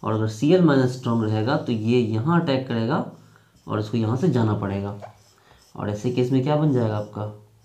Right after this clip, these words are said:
O के बदले सीएल आ गया। देखिए Simple ये बन जाएगा और कुछ नहीं है, ठीक है। ये हो गया स्वर्ण substitution। अगर base नहीं दिया है तो ये वाला पूरा portion हट के यहाँ क्या लग गया आपको,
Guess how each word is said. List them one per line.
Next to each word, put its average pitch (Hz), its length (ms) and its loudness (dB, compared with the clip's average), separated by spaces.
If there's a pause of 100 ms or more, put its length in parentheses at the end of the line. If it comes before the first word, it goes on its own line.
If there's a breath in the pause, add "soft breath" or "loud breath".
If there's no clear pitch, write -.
(580)
O 120 220 -2
के 131 100 0
बदले 135 360 2 (600 soft breath)
सीएल 98 340 -4
आ 78 80 -8
गया। 80 160 -10
देखिए 104 300 -8 (600)
Simple 175 320 4
ये 107 140 2
बन 95 160 0
जाएगा 98 380 0 (640 loud breath)
और 117 120 2
कुछ 107 160 -2
नहीं 101 240 -6
है, 101 120 -10 (480)
ठीक 220 100 4
है। 190 160 2 (340 loud breath)
ये 170 120 10
हो 165 120 8
गया 170 200 8
स्वर्ण 180 360 6
substitution। 113 720 -2 (100)
अगर 127 200 4
base 170 280 6
नहीं 170 180 10
दिया 165 220 10
है 208 180 2 (340 loud breath)
तो 147 60 6
ये 139 180 8
वाला 170 220 10
पूरा 170 220 8
portion 147 300 6
हट 143 120 4
के 147 100 4
यहाँ 139 140 6
क्या 170 120 6
लग 117 180 4
गया 104 100 4
आपको, 95 280 -4